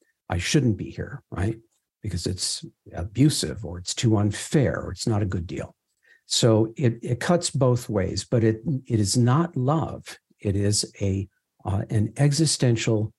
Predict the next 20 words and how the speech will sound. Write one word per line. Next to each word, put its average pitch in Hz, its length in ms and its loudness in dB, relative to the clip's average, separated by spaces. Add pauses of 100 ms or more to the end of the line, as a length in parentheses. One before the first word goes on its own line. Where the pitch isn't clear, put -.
(120)
prime, 127 800 2
uh, 101 260 0
primal, 135 880 2 (420)
uh, 104 180 2 (240)
uh, 104 180 0
survival 107 1000 0
issue - 540 -2 (240)
of 98 140 0
attachment - 680 -4
going 80 240 -6
all 95 140 -2
the 113 100 4
way 107 120 4
back 95 240 0
to 113 100 -4
infancy. 98 640 -2 (440)
And 90 180 -8
it's - 160 -8
very 90 240 -4
powerful. 139 560 -2